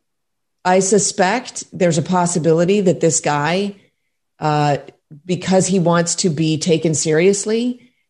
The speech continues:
put that line in about, "Hey, everybody should get the va-, get the vaccine."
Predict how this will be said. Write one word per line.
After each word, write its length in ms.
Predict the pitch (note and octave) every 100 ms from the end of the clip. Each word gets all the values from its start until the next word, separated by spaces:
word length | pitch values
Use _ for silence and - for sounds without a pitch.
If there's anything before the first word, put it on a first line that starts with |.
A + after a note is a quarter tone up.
| _
put 240 | G3+ F#3+
that 200 | F#3+ D#3+
line 300 | D#3+ E3 F3
in 140 | F3+ F3+
about, 320 | E3 D#3 D3+
"Hey, 260 | G3 F#3 C#3+
everybody 440 | D#3+ F3+ F3+ E3+
should 260 | D3 E3+ D3+
get 180 | D#3 D#3
the 60 |
va-, 380 | C#3+ - D3 -
get 200 | D#3+ D3+
the 60 | C#3+
vaccine." 680 | D3 C#3+ - F#3+ C#3 D3+